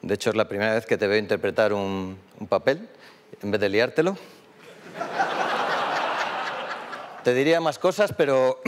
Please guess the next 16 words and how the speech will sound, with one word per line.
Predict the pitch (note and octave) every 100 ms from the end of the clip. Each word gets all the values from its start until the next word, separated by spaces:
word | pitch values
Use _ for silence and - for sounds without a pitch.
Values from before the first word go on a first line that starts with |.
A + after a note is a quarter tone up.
| F3+
<clears throat> | D3 G#2 -
A, | C3+ - - -
no | - A#2+
serían | A#2+ A2
bonitas, | G#2 B2 A#2+ C#3+ - - -
y | -
B, | C3+ E3 E3+ - -
te | B2
estarían | C3+ C#3+ E3+
dando | D#3+ C#3
un |
protagonismo | A#2+ A2 C3 C#3 B2+ B2 C3 B2 -
que | A2+
francamente | C3+ B2+ G#2+ F#2+ G#2+
no | G#2
mereces. | F#2 E2+ - -